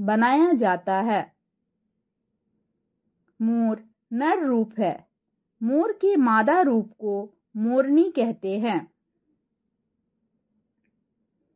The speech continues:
मोर भारत का राष्ट्रीय पक्षी है। यदि आपको हमारा यह वीडियो पसंद आया है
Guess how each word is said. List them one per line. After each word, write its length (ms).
मोर 380
भारत 540
का 160
राष्ट्रीय 600
पक्षी 580
है। 180
यदि 300
आपको 380
हमारा 380
यह 200
वीडियो 360
पसंद 420
आया 260
है 220